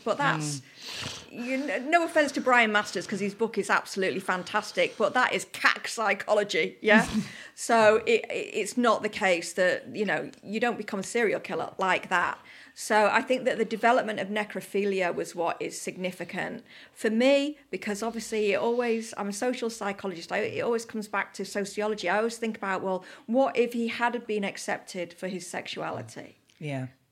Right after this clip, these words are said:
Speaker 1: What, what different trajectory might his life had taken? Um, but I, th-, I think that's, yeah, that's what I found interesting about him. But I don't wanna spend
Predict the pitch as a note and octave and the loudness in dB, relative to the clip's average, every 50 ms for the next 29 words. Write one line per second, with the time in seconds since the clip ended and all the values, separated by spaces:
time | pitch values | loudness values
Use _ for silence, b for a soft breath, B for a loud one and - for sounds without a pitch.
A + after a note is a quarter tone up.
0 | _ _ - G#3+ C4 C4+ - - - G#3 A#3+ A#3 - B3+ B3+ - B3 - - - | _ _ -6 -2 -2 -2 -2 -4 -2 -2 -2 -2 0 -4 -6 -6 -6 -6 -6 -8
1 | G#3 G3 - A#3+ A3+ - - - - - G#3+ G3 G3 F#3 F#3+ G3 G3 G3 - - | -8 -4 0 0 0 0 -2 -4 -6 -4 -2 -2 -2 -2 -2 0 0 -2 -2 -4
2 | F#3+ F#3+ F3+ - F#3+ G3 F#3+ F#3 F#3+ F#3 F#3 F#3 - - - F#3+ G3 F#3+ F#3+ F#3+ | -6 -6 -4 -4 -2 0 2 2 2 0 -2 -6 -12 -14 -10 -4 -2 -2 -2 -2
3 | - - - _ _ _ _ _ _ _ _ _ - - A3+ A3 G#3+ G#3+ G#3+ - | -6 -14 -20 _ _ _ _ _ _ _ _ _ -6 -2 0 0 0 0 -4 -8
4 | - F3 D3+ C3 - - B B B B B B B B B B B - G#3+ G#3+ | -8 -6 -8 -8 -10 -14 B B B B B B B B B B B 0 2 4
5 | G#3 G#3 G3+ G#3 G#3 A3 A3 - _ _ _ _ _ _ _ _ _ _ B3+ A#3+ | 4 4 2 0 -2 -6 -10 -14 _ _ _ _ _ _ _ _ _ _ 0 0
6 | A#3+ A#3 - - B3 A#3 - C4 C4 D4 D4 A#3 C#4+ C4+ - - - - - B3+ | 2 2 0 0 -2 -2 -4 -4 -4 -4 -6 -4 -4 -4 -6 -6 -10 -10 -6 -4
7 | C#4 B3+ A#3+ B3+ - B3+ - - - A#3+ A#3 A#3 - G#3+ G#3+ G#3+ G#3 A3 A3+ A3+ | -2 -2 -2 -2 -4 -4 -6 -4 -4 -4 -4 -4 -6 -6 -6 -4 -2 -2 -4 -4
8 | A3+ - G#3+ G3+ - - F#3 F3 F3 E3+ F3 F3 F3 E3+ - - - - - - | -6 -8 -10 -10 -10 -10 -10 -8 -6 -6 -4 -4 -4 -6 -10 -12 -12 -10 -10 -10
9 | A3+ A3+ B B B B B B B B - A3+ A3 G#3+ G#3+ - - - A3+ A3+ | -12 -14 B B B B B B B B -4 0 2 2 2 2 2 0 0 0
10 | C4 C#4 C4 C4+ - - B3 A#3+ A#3+ A3+ - - - A3+ G#3+ G#3+ G#3+ G#3 G#3 G#3 | 0 0 -2 -2 -4 -6 -6 -4 -4 -6 -8 -8 -6 -4 -2 -2 -2 -2 -4 -6
11 | G3+ - | -6 -10